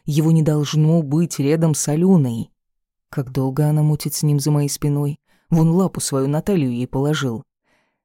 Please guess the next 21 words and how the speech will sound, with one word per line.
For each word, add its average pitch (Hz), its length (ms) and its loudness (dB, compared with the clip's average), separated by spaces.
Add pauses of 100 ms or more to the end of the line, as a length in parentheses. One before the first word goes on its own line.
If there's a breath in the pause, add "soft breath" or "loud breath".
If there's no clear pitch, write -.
(280)
Я 139 160 -2
схватил 147 400 -4
телефон 151 480 -2
и - 20 2
набрал 156 380 0
ее, 117 340 -6 (220)
а 143 100 -8
сам 151 300 -4
смотрел. 139 640 -6 (360)
Алена 143 360 0
начала 143 360 -2
искать - 280 -4
мобильный, 160 580 0
потом 135 300 -4
отвлеклась 156 720 0
и... 151 220 -2 (480)
Машина 139 400 -2
тронулась. 117 640 -6 (500)
«Останови», 156 640 0 (200)
приказал 143 500 -4
водителю. 147 580 -4